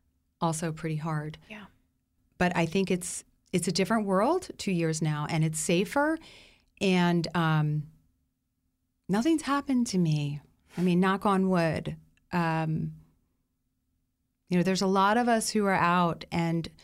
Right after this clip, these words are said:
Speaker 1: really n-, nothing has happened. And I can take a couple tweets that where people call me a bad parent and call me names. I'm a big girl.
Speaker 2: Yeah.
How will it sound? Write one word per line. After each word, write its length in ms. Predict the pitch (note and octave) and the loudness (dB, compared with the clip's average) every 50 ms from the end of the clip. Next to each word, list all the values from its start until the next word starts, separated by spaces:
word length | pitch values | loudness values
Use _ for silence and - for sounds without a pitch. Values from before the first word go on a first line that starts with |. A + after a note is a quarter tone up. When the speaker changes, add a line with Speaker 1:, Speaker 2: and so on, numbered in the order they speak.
| - _ _ _ _ _ _ _ - | -20 _ _ _ _ _ _ _ -4
Speaker 1:
really 240 | F3 G3+ A3+ A#3 | 0 0 2 2
n-, 200 | B3 A#3 A3 - - - _ _ | 4 2 2 0 -4 -10 _ _
nothing 440 | - F3+ F#3+ F#3+ G3 G3 - A3+ A3+ | 0 0 2 2 0 0 0 0 0
has 140 | A3+ G#3 F#3+ | 0 0 -4
happened. 580 | - - - G3 F#3+ F#3 - F3+ D#3+ D#3 D#3 D#3 | -6 -2 0 0 0 0 0 0 0 2 2 0
And 140 | E3 D#3+ | 0 0
I 160 | - F3+ F3+ F3+ | 0 0 0 0
can 160 | F3+ G#3 A3 | 0 -2 -2
take 260 | - - F#3 F#3 - | -2 -2 -4 -2 -2
a 60 | F3+ E3+ - - | -4 -4 -4 -10
couple 340 | - - F3 E3 E3 F3 D#3+ | -6 -4 -4 -2 -2 -2 -4
tweets 500 | D#3 - - E3 D#3+ D#3+ D#3 D#3 - - | -4 -4 -4 -2 -2 -2 -4 -6 -6 -4
that 140 | E3+ D#3+ D#3+ | -4 -4 -4
where 100 | E3 D#3+ | -6 -10
people 440 | D#3+ - - E3 E3 E3 E3 D#3+ D#3 D#3 | -10 -8 -8 -6 -4 -4 -6 -6 -8 -12
call 220 | - - E3+ D#3+ D3+ | -8 -6 -4 -2 -2
me 140 | D#3+ D#3+ D#3+ | -2 -2 -2
a 60 | D#3+ | -2
bad 300 | D#3 D#3 D3 D#3 D#3+ D#3 | -2 -2 -2 -2 -4 -6
parent 480 | D3+ C#3 D#3 D#3+ D#3+ D#3+ D#3+ D#3+ D#3 | -6 -4 -2 0 0 0 -2 -2 -4
and 100 | D#3+ D#3+ | -6 -8
call 200 | D#3 - - E3 | -6 -4 -4 -2
me 160 | D#3+ E3 D#3+ D#3+ | -2 0 0 0
names. 420 | D#3 D3+ D3+ D3+ D#3 D#3 D#3 D#3 - - - - - - - - - | -2 -2 -2 -2 -2 -2 -2 -4 -8 -14 -18 -18 -20 -20 -20 -6 -2
I'm 160 | - G#3+ A3+ | 0 2 2
a 40 | A3+ | 2
big 220 | A3 A3+ G#3+ G3+ - | 2 2 0 0 0
girl. 440 | - F#3 F3 E3+ E3+ E3 E3 D#3+ D#3+ D#3+ - - _ _ _ _ | 2 2 2 4 4 2 0 -2 -4 -10 -16 -20 _ _ _ _
Speaker 2:
Yeah. 120 | - G3+ | -18 -16